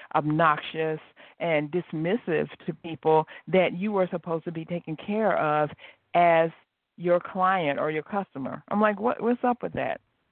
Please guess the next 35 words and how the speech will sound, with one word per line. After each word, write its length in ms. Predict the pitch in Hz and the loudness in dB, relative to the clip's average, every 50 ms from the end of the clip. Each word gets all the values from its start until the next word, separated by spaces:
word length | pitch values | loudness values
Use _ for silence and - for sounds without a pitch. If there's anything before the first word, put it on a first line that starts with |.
| _ _ _ _ _ _ _ _ _ _ _ _ _ - - | _ _ _ _ _ _ _ _ _ _ _ _ _ -10 -2
Why 180 | - 185 208 233 | 2 2 2 2
can't 240 | 254 285 269 240 233 | 2 0 0 0 0
you 60 | 240 | -2
just 220 | 202 214 202 - - 151 | -2 -2 -2 -2 -4 -6
slow 220 | 165 165 170 170 170 | -6 -2 -2 -2 0
down 80 | 202 | -2
a 80 | 160 147 | -2 -4
little 180 | 143 143 143 | -4 -6 -8
bit, 340 | 139 135 143 139 139 143 - - - - - - - - _ | -8 -6 -4 -2 -2 -2 -2 -6 -12 -20 -20 -20 -20 -16 _
you 80 | - | -8
know, 200 | 156 151 147 147 147 _ _ _ _ - | -4 -4 -4 -4 -6 _ _ _ _ 0
take 80 | 208 | 0
into 120 | 190 175 - - | 0 0 -4 -4
account 320 | - 190 170 160 - 160 | 0 4 4 4 4 4
whatever 320 | 170 175 170 185 190 180 175 | 4 4 4 4 2 2 -2
the 120 | 170 165 - | -6 -8 -8
situation 600 | 202 190 - 180 170 175 190 220 214 - 175 - - | -10 -10 -10 -8 -6 -4 -4 -4 -4 -8 -12 -12 -10
is, 300 | 160 165 151 151 151 151 - _ - - - - _ _ | -8 -8 -6 -6 -6 -8 -10 _ -20 -20 -20 -20 _ _
cooler 360 | - - 254 247 240 226 196 180 | -4 0 2 2 4 4 4 2
heads 360 | 170 185 190 185 180 175 - - | 2 2 2 2 2 2 2 -2
need 240 | 175 170 170 160 | -4 -6 -6 -6
to 100 | - 156 | -6 -8
remain 680 | 143 143 143 151 175 226 247 226 185 170 160 156 160 - - - - - - - _ _ | -6 -6 -2 0 2 4 4 4 2 0 -2 -4 -6 -8 -10 -18 -20 -20 -20 -20 _ _
and 500 | 180 180 180 175 170 175 170 160 165 - - _ - 160 160 | 2 4 4 6 4 4 2 -2 -6 -8 -14 _ -18 -4 0
get 180 | 202 175 - | 0 0 0
through 120 | - 180 170 | 0 -4 -4
the 120 | 170 160 - | -4 -6 -6
situation?" 600 | 170 165 - 175 - 214 233 247 - - - - - - - - - | -8 -8 -6 0 2 2 2 2 0 -2 -4 -4 -8 -12 -20 -12 -2
Now, 140 | - 175 170 | 2 4 4
I 220 | - - 160 208 | 6 6 4 4
was 160 | 269 311 247 190 | 4 2 0 -2
at 80 | 165 | -4
a 40 | 156 | -6
point 340 | 151 - - 185 160 135 127 | -8 -6 -6 -4 -4 -4 -4
where 340 | 165 160 160 156 147 143 - | -4 -2 -2 0 -2 -2 -4